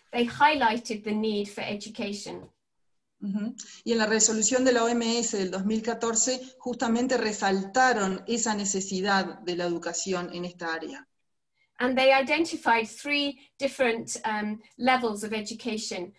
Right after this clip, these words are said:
Speaker 1: basic training and continuing education, intermediate training, and then specialist training.
Speaker 2: Y se han identificado tres niveles de entrenamiento y de intervención,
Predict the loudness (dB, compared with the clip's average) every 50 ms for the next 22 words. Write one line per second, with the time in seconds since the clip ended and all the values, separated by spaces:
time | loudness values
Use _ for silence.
0 | _ _ _ _ 0 2 2 2 0 -4 -6 -6 -8 -10 -8 -2 0 0 2 2
1 | 0 -2 -4 -4 -4 -2 -2 -2 -4 -2 -4 -6 -6 -4 -4 0 2 2 2 2
2 | 2 0 -4 -6 -8 -8 -12 -14 -12 -10 -8 -8 -8 -8 -10 -10 -12 -12 -14 -16
3 | -18 _ _ _ -4 0 0 0 2 2 2 4 4 4 4 2 -2 -4 -6 -8
4 | -8 -6 -4 -4 -6 -6 -6 -8 -6 -4 -4 -2 0 0 0 -2 -2 -4 -2 -2
5 | -2 -2 -2 -6 -10 -10 -12 -12 -14 -14 -10 -8 -6 -6 -6 -8 -10 -12 -14 -16
6 | -18 _ _ _ _ _ _ _ _ _ _ _ -20 -20 -20 -14 -6 -4 -2 0
7 | 2 2 2 2 2 0 0 -2 -4 -4 -4 -4 0 2 4 6 6 6 6 4
8 | 2 -6 -8 -2 0 2 4 4 4 6 4 4 4 4 6 6 6 6 6 6
9 | 4 4 2 0 -4 -8 -10 -4 0 0 2 2 2 2 0 -2 -2 -4 -2 -2
10 | 0 0 0 0 0 2 2 2 2 2 4 4 4 4 4 2 2 2 2 0
11 | 0 -2 -2 -2 -2 -2 0 0 0 0 2 0 0 0 -2